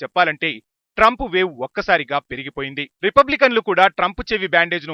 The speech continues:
ఉపయోగించుకోవాలని యత్నిస్తున్నారు. యువ ఓటర్లను తమ వైపునకు తిప్పుకునేందుకు ప్రయత్నిస్తున్నారు. యువకులకు వివేక్ రామస్వామి నాయకత్వం వహిస్తున్నారు. వివేక్ కూడా ట్రంప్పై పోటీ చేశారు.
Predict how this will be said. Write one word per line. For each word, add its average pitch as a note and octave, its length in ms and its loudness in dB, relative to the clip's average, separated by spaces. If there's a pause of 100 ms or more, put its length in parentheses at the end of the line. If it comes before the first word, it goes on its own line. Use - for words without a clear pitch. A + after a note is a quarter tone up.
ఉపయోగించుకోవాలని D#3 840 -4
యత్నిస్తున్నారు. C#3 580 -10 (440)
యువ F3+ 240 -2
ఓటర్లను E3 440 -4
తమ D#3+ 200 -4
వైపునకు E3 400 -6
తిప్పుకునేందుకు D#3+ 680 -8
ప్రయత్నిస్తున్నారు. C#3 760 -8 (460)
యువకులకు A3+ 500 0
వివేక్ F3+ 320 -2
రామస్వామి E3+ 540 -4
నాయకత్వం D3+ 500 -6
వహిస్తున్నారు. C3 500 -10 (520)
వివేక్ F3+ 340 -2
కూడా E3 160 2
ట్రంప్పై D#3+ 520 -6
పోటీ C3 380 -12
చేశారు. C3+ 300 -8